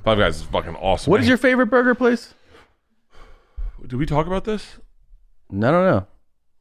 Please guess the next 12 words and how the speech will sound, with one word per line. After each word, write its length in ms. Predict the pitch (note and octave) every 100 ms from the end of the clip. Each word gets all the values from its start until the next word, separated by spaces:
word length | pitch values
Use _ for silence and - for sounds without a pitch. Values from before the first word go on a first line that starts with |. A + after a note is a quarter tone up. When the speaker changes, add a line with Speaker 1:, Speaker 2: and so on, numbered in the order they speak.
| _ - - - - _ _ _ _ _ _ _ _ _
Speaker 2:
I'm 60 | A#2
talking 280 | D#3+ C#3 C3+
about 260 | A#2+ A#2 A2
that, 140 | G2+
like, 200 | A2 G2+
that 380 | A2+ A2+ - - - -
tier, 360 | - A2 F2+
like, 260 | F2+ F#2 - - - _ A2
Whataburger, 840 | B2+ C#3 B2+ B2 A#2+ A#2+ A#2+ A2+ - - _ -
um, 520 | G2+ G2+ F#2 F2+ F2
Five 380 | - A#2+ A2+ A2
Guys, 600 | A2+ G#2+ G#2 G#2 - -